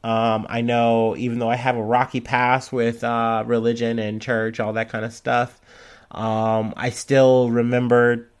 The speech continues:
the, the kindness and the benevolence, whatever, that they bestowed to me and my family in times of need. Um, that tithe shit is really awkward and really funky, but it is good to see a church put it to work, to put it to use,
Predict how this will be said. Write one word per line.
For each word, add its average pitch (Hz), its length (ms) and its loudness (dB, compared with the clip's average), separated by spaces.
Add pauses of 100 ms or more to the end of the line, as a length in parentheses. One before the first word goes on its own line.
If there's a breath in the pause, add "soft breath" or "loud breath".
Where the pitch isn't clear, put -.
(360)
the, 110 420 0
the 113 80 -8
kindness 135 720 -2
and 117 320 -2
the 107 480 0
benevolence, 117 560 -2
whatever, 123 220 -2
that 117 160 -6
they 117 520 2 (220)
bestowed 113 300 -2
to 113 40 -6
me 117 140 -4
and 113 80 0
my 113 120 -2
family 120 380 -4
in 117 80 -4
times 113 280 -4
of 110 60 -4
need. 120 440 -4 (600 soft breath)
Um, 98 920 -4 (100)
that 104 180 -6
tithe 127 320 -2
shit 135 220 0
is 120 140 -2
really 123 240 4
awkward 143 440 0
and 139 120 -4
really 123 160 0
funky, 139 400 -4
but 135 180 2
it 117 100 0
is 127 220 -4
good 120 440 2
to 110 60 -8
see 120 440 -4
a 87 100 -4
church 110 460 -6
put 120 160 2
it - 140 -6
to 101 200 -4
work, 98 460 -6
to 104 80 -16
put 110 120 -8
it 98 100 -12
to 104 100 -10
use, 92 600 -12